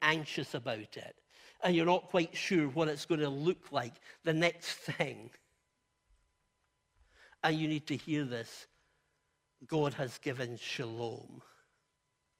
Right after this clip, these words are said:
The peace of God is with you. Do not be afraid. And if you become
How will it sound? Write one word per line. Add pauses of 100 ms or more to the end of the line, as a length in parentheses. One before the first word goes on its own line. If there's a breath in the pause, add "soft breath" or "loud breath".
(1040 soft breath)
The
peace
of
God
is (140)
with
you. (640 soft breath)
Do
not (380)
be (160)
afraid. (1600 soft breath)
And
if
you
become